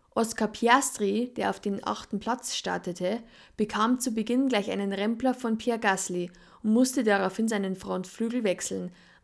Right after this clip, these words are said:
was ihn ans Ende zurückwarf. Leider lief es somit auch im zweiten Rennen für Piastri nicht so prickelnd. Perez holte sich schon in Runde vier seine Pole zurück. Leclerc schaffte es, drei Plätze gut zu machen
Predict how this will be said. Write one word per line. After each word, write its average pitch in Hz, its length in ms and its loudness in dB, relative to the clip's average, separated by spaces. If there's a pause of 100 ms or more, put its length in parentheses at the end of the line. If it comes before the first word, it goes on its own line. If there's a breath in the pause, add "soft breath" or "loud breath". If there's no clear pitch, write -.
(160 soft breath)
was 202 240 4
ihn 247 100 4
ans 233 200 2
Ende 233 340 4
zurückwarf. 180 720 -2 (400 soft breath)
Leider 214 340 6
lief 247 220 2
es 247 180 2
somit 226 300 0
auch 214 160 2
im 226 160 -2
zweiten 247 420 2
Rennen 190 320 -2
für 190 140 -2
Piastri 196 720 -2 (240 loud breath)
nicht 202 460 2
so 175 160 -4
prickelnd. 175 720 -6 (180)
Perez 269 680 2
holte 208 240 0
sich 208 260 -2
schon 214 200 0
in 208 140 2
Runde 277 400 2
vier 240 400 2
seine 190 400 0
Pole 190 380 2
zurück. 180 480 -4 (500 soft breath)
Leclerc 240 420 2
schaffte 202 440 -2
es, 240 320 -2
drei 226 260 4
Plätze 247 420 0
gut 262 240 -6
zu - 140 -4
machen 226 500 -4